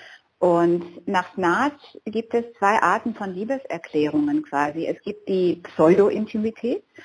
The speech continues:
die klingt ungefähr so. Ähm, ich werde dir jetzt mal was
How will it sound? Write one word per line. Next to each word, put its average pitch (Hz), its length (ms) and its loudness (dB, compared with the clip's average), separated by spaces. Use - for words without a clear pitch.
die 202 80 0
klingt 226 320 -2
ungefähr 202 600 -4
so. 143 220 -6
Ähm, 196 540 0
ich 269 220 0
werde 233 260 2
dir 190 100 -8
jetzt 185 240 -4
mal 185 220 -8
was 175 140 -4